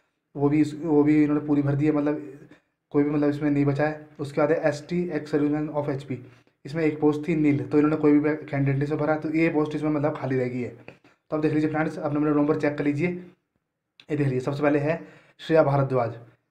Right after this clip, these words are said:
अ, अनरिजर्व category, roll number देख लीजिए वैसे तो। ये देख लीजिए friends, अ, श्रेया भार-, भारद्वाज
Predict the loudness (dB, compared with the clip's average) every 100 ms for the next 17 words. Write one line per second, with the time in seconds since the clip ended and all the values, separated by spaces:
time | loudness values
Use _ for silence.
0 | _ -6 -4 -2 0 0 2 0 0 -2
1 | -4 -6 -8 -2 0 0 -2 -2 -2 0
2 | 0 -2 -6 -6 -10 _ _ -6 -4 -2
3 | -4 -8 -12 -16 _ _ _ _ _ _
4 | -4 -4 0 0 2 2 2 0 2 2